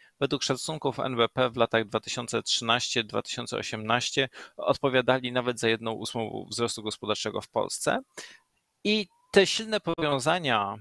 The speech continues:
mm, istniejące przed wojną, e, są bardzo dobrze widoczne w danych. Jeżeli popatrzymy, gdzie napływali uchodźcy, to i gdzie znajdują pracę, to okaże się, że tam, gdzie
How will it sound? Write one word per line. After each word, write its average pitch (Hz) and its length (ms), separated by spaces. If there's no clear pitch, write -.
mm, 113 500
istniejące 156 440
przed 143 240
wojną, 123 480
e, 151 260
są 170 160
bardzo 175 300
dobrze 165 260
widoczne 156 800
w 139 100
danych. 117 420
Jeżeli 143 260
popatrzymy, 147 720
gdzie 120 680
napływali 131 600
uchodźcy, 131 680
to 170 460
i 151 80
gdzie 160 200
znajdują 156 400
pracę, 143 360
to 165 80
okaże 156 320
się, 139 160
że 127 80
tam, 160 200
gdzie 127 420